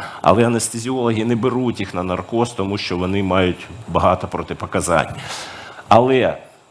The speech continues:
спокій хірурга, надійність операції, вони настільки високі, що я не можу вам просто передати.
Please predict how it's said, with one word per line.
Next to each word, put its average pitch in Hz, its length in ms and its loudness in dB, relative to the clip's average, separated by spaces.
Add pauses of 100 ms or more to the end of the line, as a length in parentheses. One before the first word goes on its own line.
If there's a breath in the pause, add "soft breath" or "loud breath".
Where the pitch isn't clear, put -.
(360)
спокій 147 720 -4
хірурга, 104 680 -4 (120)
надійність 110 720 2
операції, 98 600 0
вони 101 200 -4
настільки 107 500 -2
високі, 101 500 -4
що 92 140 -8
я 85 60 -4
не 90 80 -6
можу 92 260 -4
вам 90 120 -2
просто 90 340 -6
передати. 76 500 -4